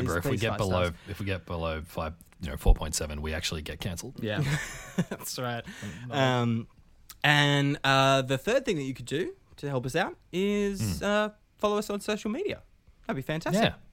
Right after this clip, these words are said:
Speaker 1: That's, uh, at, at Pool Boys Comedy on, uh, Twitter, Instagram, and Facebook.
Speaker 2: Mm-hmm. That's right. That's right. Um,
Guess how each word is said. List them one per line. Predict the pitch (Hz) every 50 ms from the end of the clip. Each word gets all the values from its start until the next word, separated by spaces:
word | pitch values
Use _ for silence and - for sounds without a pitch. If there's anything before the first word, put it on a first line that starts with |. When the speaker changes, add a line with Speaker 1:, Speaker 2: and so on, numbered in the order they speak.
| - - - - - - - - - - - - - - -
Speaker 1:
That's, | - 143 - -
uh, | 131 117 110 107 107 107
at, | - 120 117 - - - - - _ -
at | 117 117 -
Pool | - 123 113
Boys | 107 98 92 90
Comedy | - - 107 117 107 82 71 71
on, | 71 82 80 78 78 76
uh, | 73 76 76 -
Twitter, | - - 92 85 85
Instagram, | 80 85 82 - 82 82 80 78 80
and | 82 85 82 80
Facebook. | - - 101 - - 78 76 - -
Speaker 2:
Mm-hmm. | - 135 139 147 139 175 226 269 269 - _ _
That's | 131 131 123 120 -
right. | 143 165 233 240 - - _ _ _ _
That's | - 165 156 -
right. | 160 175 254 277 - - _ _ - - - - - - - _ _
Um, | 151 165 175 180 180 180 180 180 175 175 170